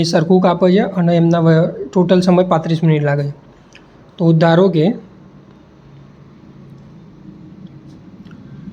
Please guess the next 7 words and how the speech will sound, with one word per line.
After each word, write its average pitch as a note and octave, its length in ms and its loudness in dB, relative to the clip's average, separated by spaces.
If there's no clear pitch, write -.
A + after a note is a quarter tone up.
અંતર F#3+ 460 2
બરાબર D#3+ 500 0
એક્સ F#3 280 0
કિલોમીટર, E3 580 2
તો G3+ 80 -4
ઝડપ F3 340 4
બરાબર E3 560 2